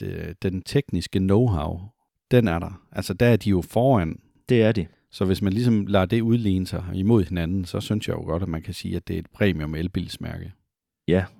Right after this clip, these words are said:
Speaker 2: og det er jo det, fordi at de er foran på batteriteknologien, og det er simpelthen så meget foran, at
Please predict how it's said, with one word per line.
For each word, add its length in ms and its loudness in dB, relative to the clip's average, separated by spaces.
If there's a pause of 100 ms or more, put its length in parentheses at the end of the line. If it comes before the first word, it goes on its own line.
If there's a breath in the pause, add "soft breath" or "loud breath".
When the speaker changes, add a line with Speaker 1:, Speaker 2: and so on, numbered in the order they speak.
Speaker 2:
og 200 -4
det 100 4
er 40 6
jo 100 6
det, 280 2 (100)
fordi 300 -2
at 160 -2
de 160 -2
er 140 2
foran 460 0
på 100 -2 (140)
batteriteknologien, 1040 0
og 160 -4 (140)
det 140 4
er 60 2
simpelthen 580 -2 (580 soft breath)
så 160 0
meget 280 4
foran, 480 0 (280)
at 120 0